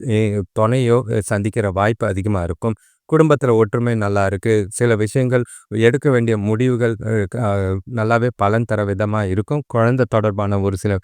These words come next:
மகிழ்ச்சியான செய்தி கிடைக்க வாய்ப்பு இருக்கு. பெற்றோரோட ஆரோக்கியம் குறித்து கொஞ்சம் கவனம் தேவை.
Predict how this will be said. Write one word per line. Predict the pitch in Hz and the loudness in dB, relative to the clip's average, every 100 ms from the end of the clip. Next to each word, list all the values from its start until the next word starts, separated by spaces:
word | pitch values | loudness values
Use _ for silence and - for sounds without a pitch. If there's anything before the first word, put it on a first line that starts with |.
| - - | -8 -14
மகிழ்ச்சியான | - 120 156 - 143 123 | -4 -2 -2 0 0 0
செய்தி | 117 107 104 110 | 0 0 0 -2
கிடைக்க | 90 90 92 120 | -4 -4 -4 -2
வாய்ப்பு | 90 87 92 | -2 -2 -4
இருக்கு. | 87 107 104 - | -4 -2 -4 -2
பெற்றோரோட | 120 110 135 120 110 | -2 2 2 2 0
ஆரோக்கியம் | 101 101 104 113 101 | 0 0 0 0 0
குறித்து | 101 92 107 | 0 0 -2
கொஞ்சம் | - 113 139 | -2 -2 -2
கவனம் | 101 87 92 104 | -2 -2 -2 -4
தேவை. | 95 82 87 | -4 -4 -2